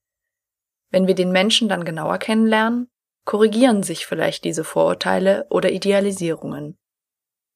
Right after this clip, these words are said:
In der therapeutischen Beziehung gibt es diese wirklich sehr eigenartige Mischung aus intimer Beziehung, die zugleich doch nicht wirklich intim ist.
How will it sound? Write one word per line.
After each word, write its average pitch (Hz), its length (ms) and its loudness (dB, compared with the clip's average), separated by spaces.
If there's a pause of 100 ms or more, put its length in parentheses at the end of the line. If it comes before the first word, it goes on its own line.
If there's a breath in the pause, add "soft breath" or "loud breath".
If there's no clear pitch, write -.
(840)
In 190 100 0
der 196 120 6
therapeutischen 196 800 2
Beziehung 202 720 -2
gibt 202 200 -2
es 190 120 -6
diese 175 320 -6
wirklich 226 480 -2
sehr 226 360 2
eigenartige 190 720 0
Mischung 220 440 -2
aus 165 180 -4
intimer 233 480 0
Beziehung, 240 640 -2 (560)
die 196 120 -4
zugleich 175 600 0
doch 185 220 0
nicht 196 240 -6
wirklich 208 320 -4
intim 214 400 -2
ist. - 340 -10